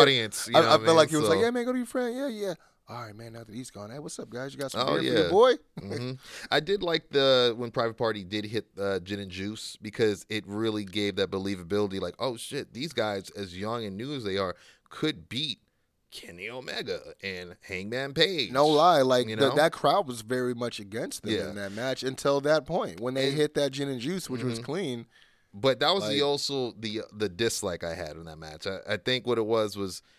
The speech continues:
Speaker 1: I felt like at the end of the day, as an established team, specifically, I, I felt like Private Party probably needed those points more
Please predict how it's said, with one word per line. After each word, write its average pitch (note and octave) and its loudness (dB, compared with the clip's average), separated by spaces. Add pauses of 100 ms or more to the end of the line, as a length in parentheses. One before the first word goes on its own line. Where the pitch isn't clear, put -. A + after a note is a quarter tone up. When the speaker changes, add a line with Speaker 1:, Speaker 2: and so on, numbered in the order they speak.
(500)
Speaker 1:
I B2 2
felt C3+ 2
like A#2+ 4
at A2+ -4
the A2 -8
end A#2+ -4
of A2+ -2
the G#2+ -4
day, A2 6
as G#2 -2
an G2+ -4
established A#2+ -2
team, F#2+ -6 (480)
specifically, A2 -2 (100)
I, G2+ -4 (120)
I G#2+ 0
felt A2+ 2
like G#2 -2 (340)
Private A2+ 2
Party G#2+ 0
probably G2+ -2
needed G2 -6
those G2+ -2
points G#2 -6
more F#2 -6